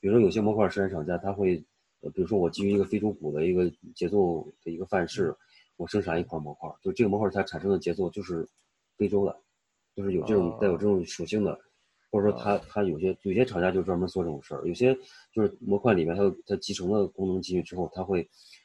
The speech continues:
Speaker 1: 有一些三，比如说我三和弦的算法，就是你可以在这和弦之间你去变化，但是它这种算法还是给你有，
Speaker 2: 嗯。
Speaker 1: 有一个限定的，就是还是基于传统音乐概念在里边儿。但是你像有些模拟的东西，它就是没有这个，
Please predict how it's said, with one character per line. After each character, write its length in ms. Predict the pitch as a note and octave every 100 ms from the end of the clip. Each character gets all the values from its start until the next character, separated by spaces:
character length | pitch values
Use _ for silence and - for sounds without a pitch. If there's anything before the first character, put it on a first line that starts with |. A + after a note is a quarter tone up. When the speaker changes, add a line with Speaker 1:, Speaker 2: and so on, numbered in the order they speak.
| _
Speaker 1:
有 100 | F2
一 40 |
些 120 | E2 G2+
三， 240 | A2 A2
比 60 | D#2
如 60 | F2
说 80 |
我 80 | F2
三 200 | D#2+ G#2+
和 80 | G2+
弦 160 | F#2+ D#2+
的 80 |
算 200 | E2+ F#2
法， 140 | D2 C#2+
就 140 | -
是 80 | E2+
你 100 | E2+
可 140 | -
以 80 | A2
在 120 | G2
这 80 | F#2+
和 160 | G2+ F#2+
弦 60 | G2
之 60 |
间 160 | G2+ G2+
你 120 | E2+
去 200 | D2+ F2+ -
变 160 | C3 G2
化， 200 | D#2 D2 _ _ - -
但 120 | G2+
是 60 | -
它 120 | G#2+
这 80 | G#2
种 280 | E2 D2 C#2
算 220 | - B2 G2+
法 160 | D2+ D2 D2+ - -
还 100 | F2+
是 140 | F2+ G2
给 120 | -
你 180 | G2 F2+
有， 220 | E2 D2+
Speaker 2:
嗯。 20 | -
Speaker 1:
有 100 | D#2
一 80 |
个 80 | E2
限 220 | - G#2+
定 200 | F#2 G#2+ D#2
的， 100 | -
就 80 | F#2+
是 60 | -
还 100 | F#2
是 200 | A#2 G#2 _ _ _ _ _
基 160 | G2+
于 60 | G#2
传 200 | G2 G2
统 160 | G2+
音 80 | D#2+
乐 360 | F#2 F#2+ E2+ D2+ - _ _ _
概 120 | B2+
念 120 | G2
在 120 | F2
里 120 | F2 -
边 120 | -
儿。 120 | -
但 120 | - B2
是 60 |
你 80 | F#2+
像 220 | G2+ A#2
有 60 | E2+
些 100 | G#2+
模 220 | F#2 G2+
拟 100 | A2
的 80 | D#2
东 160 | E2+
西， 80 | F#2+
它 140 | E2+ F#2
就 120 | F2
是 80 | D#2+
没 140 | D#2
有 100 | G2
这 140 | E2+
个， 120 | D2+